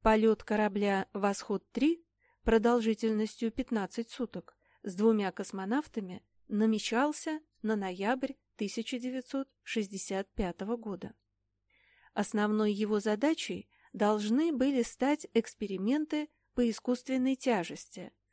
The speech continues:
а также военные эксперименты. Предполагалось, что в полете корабль будет связан пятидесятиметровым тросом с третьей ступенью ракеты-носителя – блоком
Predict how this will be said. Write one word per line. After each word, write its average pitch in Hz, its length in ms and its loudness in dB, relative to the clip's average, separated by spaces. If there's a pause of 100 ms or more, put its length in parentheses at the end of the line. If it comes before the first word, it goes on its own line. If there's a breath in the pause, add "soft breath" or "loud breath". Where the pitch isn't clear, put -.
(200)
а 196 160 -4
также 330 540 0 (280)
военные 175 680 -2 (100)
эксперименты. 190 880 -8 (1160)
Предполагалось, 220 1120 2
что - 640 2
в - 200 -18
полете 220 520 6
корабль 302 640 2
будет 285 320 0
связан 285 520 0 (140)
пятидесятиметровым 262 1400 0
тросом 240 640 0 (220)
с - 120 -2
третьей 233 440 2
ступенью 214 800 -4
ракеты-носителя – 202 1120 -4 (300)
блоком 196 600 0